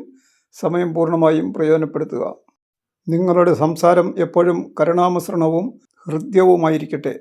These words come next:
ഓരോരുത്തരോടും എങ്ങനെ മറുപടി പറയണമെന്ന് നിങ്ങൾ മനസ്സിലാക്കിയിരിക്കണം. ആശംസകൾ. എന്നെക്കുറിച്ചുള്ള എല്ലാ വിവരങ്ങളും തിക്കിക്കോസ് നിങ്ങളെ അറിയിക്കും. അവൻ എൻ്റെ വത്സല സഹോദരനും കർത്താവിൽ വിശ്വസ്ത ശുശ്രൂഷകനും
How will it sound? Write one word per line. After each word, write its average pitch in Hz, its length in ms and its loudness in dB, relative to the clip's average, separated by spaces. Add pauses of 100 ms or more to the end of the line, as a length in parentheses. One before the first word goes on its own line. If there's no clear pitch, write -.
(320)
ഓരോരുത്തരോടും 170 600 0 (580)
എങ്ങനെ 175 300 0
മറുപടി 165 340 0
പറയണമെന്ന് 170 520 0 (360)
നിങ്ങൾ 156 200 -2 (160)
മനസ്സിലാക്കിയിരിക്കണം. 151 800 -6 (680)
ആശംസകൾ. 165 580 2 (720)
എന്നെക്കുറിച്ചുള്ള 175 680 0 (280)
എല്ലാ 175 180 4 (160)
വിവരങ്ങളും 170 520 0 (520)
തിക്കിക്കോസ് 180 600 -2 (140)
നിങ്ങളെ 175 260 -2 (100)
അറിയിക്കും. 160 400 -4 (380)
അവൻ 175 140 0 (120)
എൻ്റെ 165 220 2 (240)
വത്സല 160 300 -4 (120)
സഹോദരനും 175 500 0 (560)
കർത്താവിൽ 175 480 2 (120)
വിശ്വസ്ത 180 500 -6
ശുശ്രൂഷകനും 170 680 -4